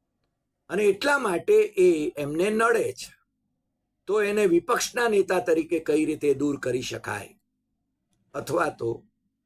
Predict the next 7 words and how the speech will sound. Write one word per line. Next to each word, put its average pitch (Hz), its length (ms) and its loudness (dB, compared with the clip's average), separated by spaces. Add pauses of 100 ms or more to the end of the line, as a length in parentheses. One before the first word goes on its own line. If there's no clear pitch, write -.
(260)
એને 160 440 -4 (960)
લોકસભામાંથી 226 840 0
કઈ 175 260 4
રીતે 165 280 0
દૂર 143 220 -4
કરી 127 260 -4
શકાય, 107 540 -10